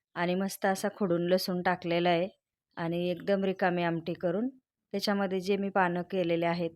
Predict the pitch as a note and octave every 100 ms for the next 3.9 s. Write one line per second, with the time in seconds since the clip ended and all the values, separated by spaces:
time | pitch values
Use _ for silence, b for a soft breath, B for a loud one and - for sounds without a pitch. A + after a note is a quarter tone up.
0 | - F3 F#3+ F#3+ E3+ - F#3+ A3+ _ _
1 | _ _ _ _ E3+ E3+ D#3+ D#3 - E3
2 | F3+ E3+ E3 E3+ D#3+ E3 - F3 D3 C#3+
3 | C#3 D3+ D#3 D3+ D3+ G3 F3+ E3